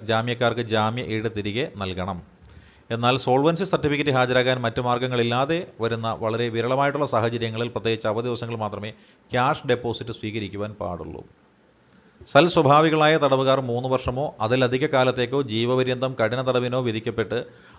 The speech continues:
ആകെ ശിക്ഷയുടെ നാലിലൊന്നോ അതിലധികമോ യഥാർത്ഥ ശിക്ഷ അനുഭവിച്ചിട്ടുണ്ടെങ്കിൽ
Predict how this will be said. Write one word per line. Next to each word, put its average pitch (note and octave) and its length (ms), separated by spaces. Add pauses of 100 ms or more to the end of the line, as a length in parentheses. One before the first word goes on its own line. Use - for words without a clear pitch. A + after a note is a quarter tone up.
ആകെ D3+ 340
ശിക്ഷയുടെ C#3+ 640 (320)
നാലിലൊന്നോ B2 1120 (400)
അതിലധികമോ B2 760
യഥാർത്ഥ B2 500
ശിക്ഷ A#2 260 (580)
അനുഭവിച്ചിട്ടുണ്ടെങ്കിൽ A#2 880